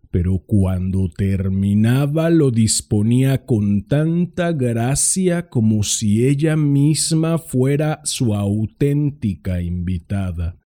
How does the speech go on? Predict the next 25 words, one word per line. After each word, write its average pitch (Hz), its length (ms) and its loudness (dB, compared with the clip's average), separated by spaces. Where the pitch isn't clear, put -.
La 110 300 2
mesita 196 840 0
cuadrada, 120 1040 0
cubierta 143 840 0
con 123 240 0
un 127 180 2
mantel 123 640 0
de 123 140 2
lino 117 460 2
almidonado 107 1200 2
y 95 180 0
rematado 104 840 -2
por 117 180 2
una 123 260 2
cenefa 120 800 0
de 107 160 0
flores 110 600 0
resplandecientes, 107 1900 -2
estaba 151 880 -2
exactamente 143 1400 -4
en 117 200 0
medio 113 320 0
de 101 140 -2
la 92 160 -4
cocina. 107 840 -2